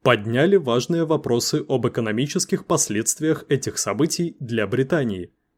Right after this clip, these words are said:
и, в частности, о том, потеряет или нет золотой фунт свою ценность в пересчёте на товары. По вполне понятным соображениям, сторонники золотого стандарта,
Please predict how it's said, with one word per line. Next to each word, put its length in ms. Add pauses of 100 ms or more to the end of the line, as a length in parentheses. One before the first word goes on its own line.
(140)
и, 200
в 120
частности, 540
о 180
том, 340 (360)
потеряет 640
или 220
нет 320 (160)
золотой 540
фунт 380 (160)
свою 420
ценность 640
в 140
пересчёте 520
на 160
товары. 460 (920)
По 120
вполне 340
понятным 560
соображениям, 800 (200)
сторонники 580
золотого 460
стандарта, 720